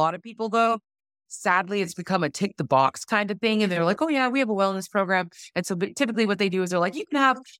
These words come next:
three hundred dollars to join a gym, but do that outside of work." And, like, they're, they want you to, they say they want you to take care of yourself, but they don't really demonstrate that. So, so the Unilom Agency, it's about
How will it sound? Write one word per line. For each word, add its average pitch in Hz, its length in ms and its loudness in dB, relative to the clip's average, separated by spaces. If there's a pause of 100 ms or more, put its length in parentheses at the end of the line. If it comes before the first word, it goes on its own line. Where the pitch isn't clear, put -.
three 226 140 2
hundred 214 140 2
dollars 190 440 2
to 180 80 -8
join 180 240 0
a 170 80 0
gym, 175 300 2
but 156 140 -2
do 233 100 2
that 214 140 6
outside 190 320 0
of 143 100 -4
work." 147 440 2
And, 151 140 -6 (300)
like, - 160 -4
they're, 175 240 2
they 185 120 -2
want 208 260 2
you 202 60 -4
to, 165 200 -6
they 165 140 -8
say 226 340 -4
they 240 140 -2
want 233 180 0
you 240 60 -6
to 208 100 -10
take 226 180 -2
care 233 140 2
of 214 80 0
yourself, 220 320 2
but 175 120 -6
they 202 60 -2
don't 180 300 0
really 170 680 0
demonstrate 160 640 -2
that. 117 200 0
So, 156 400 -2
so 156 200 -2
the 147 120 -4
Unilom 185 400 2
Agency, 156 380 -2
it's 147 140 -2
about 143 240 2